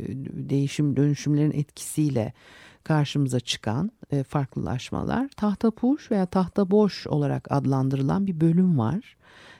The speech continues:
Yine bu evlerde. E, bugün bizim artık hiç bilmediğimiz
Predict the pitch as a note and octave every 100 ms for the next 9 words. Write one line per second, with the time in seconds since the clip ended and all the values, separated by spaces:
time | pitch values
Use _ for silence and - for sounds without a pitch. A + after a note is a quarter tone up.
0 | _ F3+ F3 D#3 E3 D3+ C3+ C3 A#2+ A2+
1 | B2+ G3 - _ _ - - - - -
2 | E3+ E3+ F#3 G3 F#3+ F#3 F#3 F3+ F#3+ -
3 | - A#3+ - G#3 F3+ D#3 C3 A#2+ G#2 C3+
4 | - -